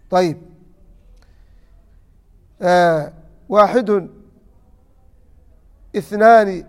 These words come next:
thalaathatu. Asna waa mujarrad.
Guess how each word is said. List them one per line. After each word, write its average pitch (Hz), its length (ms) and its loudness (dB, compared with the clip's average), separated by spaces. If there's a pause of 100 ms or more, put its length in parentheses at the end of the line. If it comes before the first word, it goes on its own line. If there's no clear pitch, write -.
(300)
thalaathatu. 170 580 -2 (1600)
Asna 202 220 -4
waa 202 120 4
mujarrad. 175 520 -4